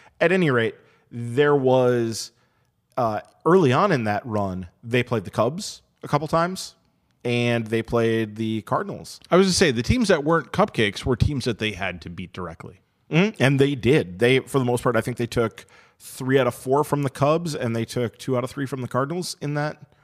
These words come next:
Speaker 1: span. So they took care of their business, and they did what they had to do,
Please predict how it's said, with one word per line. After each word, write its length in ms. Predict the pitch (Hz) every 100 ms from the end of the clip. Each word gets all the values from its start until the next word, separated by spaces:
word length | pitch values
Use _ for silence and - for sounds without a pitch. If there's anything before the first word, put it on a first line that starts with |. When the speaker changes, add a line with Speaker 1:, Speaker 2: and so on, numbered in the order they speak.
| _
Speaker 1:
span. 460 | - - 165 185 185 _ _ _ _ -
So 400 | - 139 127 - -
they 320 | 120 135 180
took 320 | 156 - 175
care 180 | - 160
of 80 | 131
their 100 | 131
business, 380 | 117 131 127 117
and 100 | 104
they 100 | 113
did 200 | 113 113
what 160 | 113
they 100 | 113
had 220 | 107 110 101
to 60 |
do, 420 | 98 127 90 90